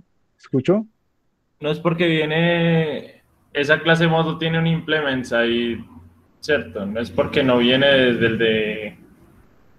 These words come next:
Speaker 2: desde el interface o no sé, ¿no?
Speaker 1: No, acuérdense una cosa, entonces, cuando hablamos la sesión pasada, que si había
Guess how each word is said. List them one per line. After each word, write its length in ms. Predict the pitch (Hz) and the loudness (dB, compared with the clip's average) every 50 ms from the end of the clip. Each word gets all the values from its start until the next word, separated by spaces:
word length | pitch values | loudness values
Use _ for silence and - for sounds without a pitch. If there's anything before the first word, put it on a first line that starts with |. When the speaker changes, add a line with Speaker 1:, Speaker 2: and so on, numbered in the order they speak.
| _ _ _ _ _ _ _ _ _ _ _ - | _ _ _ _ _ _ _ _ _ _ _ -8
Speaker 2:
desde 340 | - 113 120 120 110 117 123 | 0 2 2 4 6 6 6
el 120 | 117 117 120 | 6 6 6
interface 1080 | 123 123 110 - 123 120 110 110 - - 123 120 120 117 117 117 117 110 - - - | 4 4 4 4 4 2 2 2 0 0 2 4 4 4 2 0 -4 -8 -12 -8 -6
o 140 | 127 123 120 | -4 -4 -4
no 180 | 113 113 110 104 | -2 -4 -4 -4
sé, 340 | - 123 120 117 110 113 - _ _ - | -4 -4 -4 -4 -4 -6 -12 _ _ -2
¿no? 300 | 120 139 160 170 - - - - - _ _ - - _ _ _ _ _ _ _ _ _ _ _ | 0 0 0 0 -4 -10 -18 -20 -20 _ _ -20 -20 _ _ _ _ _ _ _ _ _ _ _
Speaker 1:
No, 260 | - 139 139 139 131 - | -10 -6 -4 -4 -4 -4
acuérdense 800 | - 131 135 - - 143 139 143 135 170 185 180 - 220 226 233 - _ _ _ _ _ _ _ | -6 -8 -8 -4 0 2 2 2 2 0 -2 0 0 -2 -2 -2 -6 _ _ _ _ _ _ _
una 220 | 147 143 147 147 | -4 -4 -4 -2
cosa, 280 | - - 160 131 123 101 | 0 0 0 0 0 -2
entonces, 380 | 104 - 123 110 113 110 113 | -2 -2 -4 -4 -4 -6 -8
cuando 400 | - - 120 113 120 123 120 - - - | -6 -4 -2 -2 0 0 -2 -2 -4 -4
hablamos 440 | - 131 131 127 131 143 170 202 226 | -2 0 2 2 2 2 2 4 2
la 80 | 220 | 2
sesión 400 | 180 233 202 - - 131 123 117 | 4 2 2 2 0 0 -2 2
pasada, 500 | - 127 127 - 165 139 131 127 143 - _ _ _ _ _ | 2 2 4 6 6 6 4 4 2 -4 _ _ _ _ _
que 160 | - 147 135 - _ _ _ | 0 0 0 0 _ _ _
si 80 | 143 | 2
había 600 | 139 135 127 135 143 151 160 170 180 190 202 233 | 2 2 2 2 0 2 4 4 4 4 2 0